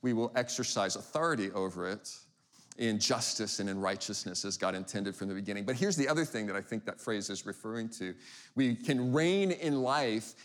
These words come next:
in that we are no longer dominated by sin and death. And Paul's gonna unpack in the weeks to come what that looks like. How do we get victory in our lives over the sins that plague us? So,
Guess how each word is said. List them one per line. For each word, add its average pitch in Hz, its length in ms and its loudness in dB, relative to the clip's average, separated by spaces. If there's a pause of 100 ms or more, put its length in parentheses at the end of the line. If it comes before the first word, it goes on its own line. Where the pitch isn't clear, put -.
in 147 220 4
that 131 220 4
we 147 200 6
are 160 100 6
no 139 180 4
longer 131 480 4 (200)
dominated 127 800 4
by 117 160 6
sin 107 680 2 (280)
and 117 280 2
death. 113 440 4
And 117 120 -2
Paul's 143 240 0
gonna 135 280 0
unpack 135 680 2
in 123 100 0
the 117 80 2
weeks 120 320 0
to 120 100 -6
come 104 380 -2
what 117 220 0
that 120 220 0
looks 117 280 -2
like. 101 160 0
How 131 400 2
do 135 240 2
we 113 480 2 (320)
get 135 180 2
victory 113 760 -2 (280)
in 120 140 0
our 110 200 2
lives 95 560 -4 (200)
over 104 120 -2
the 107 100 0
sins 104 440 0
that 101 240 -2
plague 101 560 -2 (240)
us? - 680 -2
So, - 260 -4